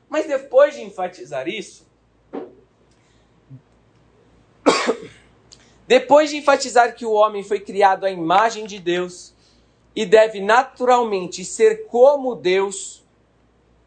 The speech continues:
devemos ressaltar também que o homem deve ser sempre diferente de Deus. Então tem esse aspecto da sua semelhança de Deus,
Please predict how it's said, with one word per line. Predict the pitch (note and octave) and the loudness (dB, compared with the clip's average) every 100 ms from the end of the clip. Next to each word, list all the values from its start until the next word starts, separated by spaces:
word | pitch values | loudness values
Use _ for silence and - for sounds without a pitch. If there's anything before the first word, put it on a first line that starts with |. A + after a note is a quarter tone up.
| _ _ _ _ | _ _ _ _
devemos | C3 G#3 D#3+ G#3 B3+ C4 B3 | -2 -2 2 2 2 -2 -4
ressaltar | A#3+ A3+ A3+ G3 F#3+ A3 B3 B3+ | -2 0 2 2 2 2 2 -2
também | B3+ B3+ A#3+ G3 F#3+ F#3+ F#3+ _ _ _ _ _ _ _ _ _ _ _ _ _ _ _ _ | -2 -2 -2 -2 -2 -6 -16 _ _ _ _ _ _ _ _ _ _ _ _ _ _ _ _
que | - B3 | -6 0
o | A3 | 4
homem | G#3+ B3 A3 F3+ | 6 4 0 -6
deve | G3 G#3+ A3+ A3+ | 2 2 2 -2
ser | A3+ A3 | -2 -2
sempre | A3 A3 A#3+ - A3+ G3 | -2 -4 -4 -10 -14 -14
diferente | D3+ C4 - - A#3 G3+ G#3 A3 - | -14 -14 -14 0 2 2 -2 -4 -12
de | D3+ D3+ | -16 -16
Deus. | B2+ B2 - - - _ _ _ _ _ - | -12 -12 -12 -20 -20 _ _ _ _ _ -14
Então | D#3+ G#3 A3 | -4 -2 -2
tem | A3 A#3 | -2 0
esse | C4 B3+ | 0 2
aspecto | A3 G#3 - G3+ G#3 - | 0 -2 -2 -2 -2 -4
da | F#3+ | -6
sua | - F#3 | -4 -6
semelhança | F3+ - G3 G3 F3 D#3 F3+ F#3+ - F3+ | -4 -4 -2 0 0 0 0 -4 -8 -8
de | D#3+ | -10
Deus, | A#2+ D3 E3+ - - | -4 -4 -4 -10 -20